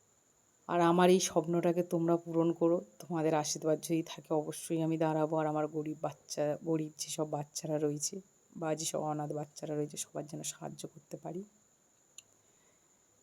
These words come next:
সত্যি আমি এক হাতে প্রচুর পরিশ্রম করি ফোন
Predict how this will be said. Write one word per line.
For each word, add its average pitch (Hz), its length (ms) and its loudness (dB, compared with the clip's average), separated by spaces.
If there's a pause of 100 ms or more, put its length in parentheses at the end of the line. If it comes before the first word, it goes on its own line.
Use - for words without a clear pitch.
(1000)
সত্যি 202 380 -4
আমি 190 160 6
এক 180 140 4
হাতে 196 180 0
প্রচুর 180 380 -4
পরিশ্রম 170 460 -4
করি 165 240 0
ফোন 160 180 -6